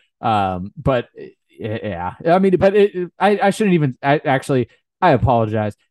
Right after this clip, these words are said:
I shouldn't be leading with that. This is a kid that gets to go play for Las Vegas Raiders.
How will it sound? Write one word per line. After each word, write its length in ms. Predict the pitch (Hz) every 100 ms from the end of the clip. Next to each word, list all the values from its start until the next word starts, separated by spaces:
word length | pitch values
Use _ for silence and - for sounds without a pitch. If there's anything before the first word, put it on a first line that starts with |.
| _
I 100 | 156
shouldn't 320 | 160 202 170
be 140 | 139 135
leading 320 | 117 120 131
with 120 | 139
that. 260 | 143 139 - _ _ _ _ _ _
This 160 | 180 -
is 60 | 160
a 40 |
kid 240 | 131 160 139
that 120 | 120
gets 160 | 127
to 80 | -
go 180 | 117 123
play 380 | - 123 113 113
for 420 | - 117 107 - -
Las 420 | 107 117 135 - 135
Vegas 580 | 117 117 101 101 - -
Raiders. 560 | 113 92 - - -